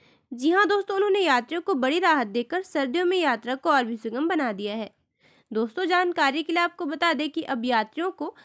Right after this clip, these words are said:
यात्रा के दौरान भारी कंबल और चादर ले जाने की जरूरत नहीं होगी।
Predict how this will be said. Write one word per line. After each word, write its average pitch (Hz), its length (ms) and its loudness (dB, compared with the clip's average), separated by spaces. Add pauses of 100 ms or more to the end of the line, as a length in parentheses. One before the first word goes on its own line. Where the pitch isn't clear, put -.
(200)
यात्रा 285 360 0
के 392 120 -2
दौरान 370 360 4
भारी 294 280 2
कंबल 285 340 0
और 269 140 -4
चादर 247 320 -2
ले 269 120 0
जाने 214 280 -4
की 208 120 -10
जरूरत 226 340 -4
नहीं 262 240 0
होगी। 208 360 -6